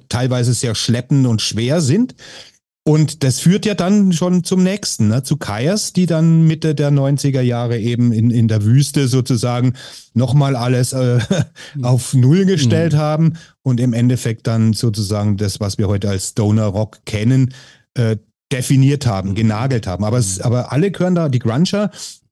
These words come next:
Speaker 1: haben da noch natürlich auch ihren Einfluss, ähnlich wie die siebziger Jahre Hardrock-Bands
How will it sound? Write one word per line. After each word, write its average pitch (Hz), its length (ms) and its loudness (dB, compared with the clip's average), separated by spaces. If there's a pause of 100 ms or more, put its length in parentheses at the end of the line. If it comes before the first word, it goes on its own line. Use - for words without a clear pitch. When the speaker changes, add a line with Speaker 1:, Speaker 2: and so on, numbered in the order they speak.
(140)
Speaker 1:
haben 151 260 2
da 196 140 2
noch 175 260 2 (140)
natürlich 160 500 0
auch 127 180 -2
ihren 160 220 2
Einfluss, 165 500 -2
ähnlich 170 440 0
wie 180 80 2
die 170 100 2
siebziger 156 480 -2
Jahre 131 480 -2
Hardrock-Bands 151 840 -2